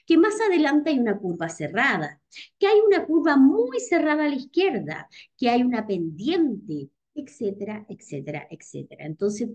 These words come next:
todo esto claramente está disponible en nuestra página.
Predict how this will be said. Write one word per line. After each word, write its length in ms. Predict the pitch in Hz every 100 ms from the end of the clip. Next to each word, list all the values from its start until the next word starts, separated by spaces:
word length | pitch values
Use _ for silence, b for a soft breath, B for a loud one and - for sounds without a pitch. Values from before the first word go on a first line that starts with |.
| -
todo 220 | 466 480 453 440
esto 440 | 440 - 466 - -
claramente 580 | 220 214 190 175 202
está 240 | 240 - 165
disponible 560 | 160 - 156 147 143
en 80 | 143
nuestra 340 | 151 - 302 -
página. 420 | 339 311 349